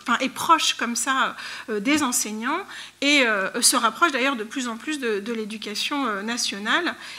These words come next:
et se rapproche aussi des professeurs documentalistes pour essayer d'articuler, euh, euh, cette, ces formes d'éducation média.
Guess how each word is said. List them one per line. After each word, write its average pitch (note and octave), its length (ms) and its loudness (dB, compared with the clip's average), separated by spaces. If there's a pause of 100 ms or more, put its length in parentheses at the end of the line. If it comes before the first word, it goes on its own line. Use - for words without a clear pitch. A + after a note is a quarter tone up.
et F4 100 10
se E4 140 8
rapproche B3+ 420 4
aussi C4 220 6
des C4+ 100 -2
professeurs B3 480 -2
documentalistes A3+ 760 -6
pour B3+ 160 -4
essayer A#3+ 400 -2
d'articuler, B3 840 -2 (440)
euh, A3 400 2
euh, G#3+ 320 2
cette, G3+ 480 -4
ces - 180 -2
formes D#4+ 480 2
d'éducation A#3 600 -6
média. G#3+ 320 -6